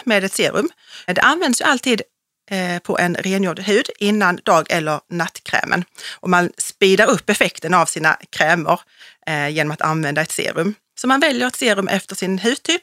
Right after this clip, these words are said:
eller hudtillstånd. Serum kan ju också kallas för essens, olja, booster eller koncentrat.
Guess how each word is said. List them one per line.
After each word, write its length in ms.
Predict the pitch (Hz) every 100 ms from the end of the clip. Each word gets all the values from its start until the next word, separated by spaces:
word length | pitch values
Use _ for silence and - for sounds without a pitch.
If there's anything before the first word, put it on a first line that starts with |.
| -
eller 280 | 277 277 294 -
hudtillstånd. 680 | 175 - 147 - 196 180 202 _ _ _ _ -
Serum 380 | 302 185 190
kan 220 | 196 214 196
ju 60 |
också 220 | 208 -
kallas 340 | 180 170 151 -
för 180 | 135 -
essens, 800 | - 226 302 339 - - - -
olja, 380 | 214 247 240 247
booster 340 | 240 226 -
eller 140 | 226 220
koncentrat. 640 | 220 202 190 - - -